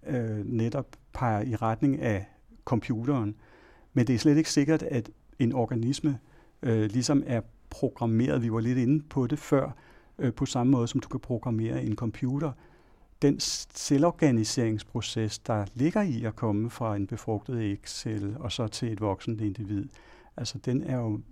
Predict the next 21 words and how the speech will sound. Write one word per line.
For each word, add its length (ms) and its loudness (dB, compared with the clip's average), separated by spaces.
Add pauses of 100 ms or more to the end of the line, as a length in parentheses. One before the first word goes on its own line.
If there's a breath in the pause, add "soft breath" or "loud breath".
(220)
øh, 220 -2 (200)
ekstremt 600 -4
mere 440 0
kompliceret 760 -4 (100)
end 200 0
blot 360 -2
et 140 -2
forhold 500 -2
mellem 400 -4 (460 soft breath)
et, 260 -6
et 140 -10
digitalt 400 -6
program 360 -4
og 80 -6
så 80 -8
det, 180 -6
der 80 -4
skal 160 -6
udføre, 560 -2 (160)
øh, 240 -4
programmet. 520 -6